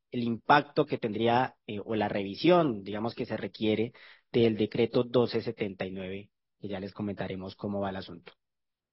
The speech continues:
Iniciando, uno podría empezar a concluir y a vislumbrar que tenemos un sistema de educación superior que se compone por cerca de trescientas cinco instituciones en el país, de las cuales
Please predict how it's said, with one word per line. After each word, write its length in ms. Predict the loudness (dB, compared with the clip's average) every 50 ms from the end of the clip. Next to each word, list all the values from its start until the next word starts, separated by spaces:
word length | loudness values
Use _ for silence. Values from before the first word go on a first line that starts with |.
| _ _ _ _ _
Iniciando, 720 | 0 4 4 4 4 6 6 6 6 6 6 4 4 4
uno 240 | 2 0 0 0 2
podría 640 | 6 6 6 8 8 8 6 6 4 4 -2 -8 _ _
empezar 340 | -8 -4 -2 -2 0 2 0
a 80 | 0 2
concluir 480 | 0 -4 -2 0 0 0 2 2 4
y 60 | 4
a 60 | 4 4
vislumbrar 500 | 4 0 -2 -4 -2 0 0 0 0 -2
que 320 | -2 0 0 0 0 -2 _ _ _
tenemos 320 | -4 -2 0 2 2 2 2
un 100 | 0 -2
sistema 300 | -4 0 0 2 4 6
de 80 | 4
educación 320 | 4 4 2 -2 -2 -2 -2
superior 560 | 0 2 4 4 6 4 2 2 0 -4 _ _ _ -4
que 80 | -2 -2
se 100 | -2 -2
compone 340 | -4 -4 0 0 0 0
por 200 | 4 4 2 2
cerca 280 | 2 -2 -6 0 2 2
de 60 | 2
trescientas 720 | 2 2 -4 -4 -4 -2 2 2 4 4 4 2 0 0 0
cinco 380 | -4 -2 0 0 0 0 -2 -4
instituciones 920 | -4 -2 -4 -6 -8 -6 -6 -8 -2 4 4 6 6 4 0 -4 -6 -10 -20 _ -20 -20 -20 -16 -6
en 120 | -2 0
el 120 | 0 0 0
país, 440 | 0 -2 0 -2 -4 -8 -16 _ _ _ _ _ _ _ _ _ _ _ _
de 120 | 0 2 2
las 120 | 2 2
cuales 420 | 4 4 6 6 6 4 2 0